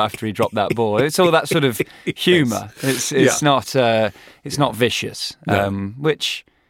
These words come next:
Speaker 1: I think is good.
Speaker 2: Oh, it's
Speaker 1: Uh, it's, it's a
Speaker 2: terrific.
Speaker 1: great spirit to be played in.
Speaker 2: Absolutely right. And you see it amongst the fans, the Australians and the England fans sitting together,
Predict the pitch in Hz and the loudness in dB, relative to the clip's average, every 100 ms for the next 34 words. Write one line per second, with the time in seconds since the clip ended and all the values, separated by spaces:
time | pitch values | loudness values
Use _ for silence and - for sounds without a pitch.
0 | _ _ _ 240 247 - 208 - - _ | _ _ _ -2 -2 -2 -2 -2 -12 _
1 | 143 131 196 190 185 175 - 170 170 135 | 0 0 0 -6 -4 -2 -2 -2 -2 0
2 | 151 - - 110 - - 98 123 120 - | 0 0 -2 -4 -4 -8 -4 -2 -2 -2
3 | - - 113 - - 87 - 95 87 87 | -8 -2 -2 -2 -6 -6 -4 -2 -2 2
4 | 151 170 - 117 98 78 80 - - 90 | 2 2 2 2 2 -2 -4 -4 -4 -4
5 | 71 - 80 82 71 101 82 80 80 76 | -8 -8 -4 -4 -4 -4 -4 -6 -8 -6
6 | 80 78 73 73 85 78 - - - 71 | -6 -6 -8 -8 -8 -8 -8 -8 -8 -10
7 | - 80 73 71 | -10 -8 -8 -10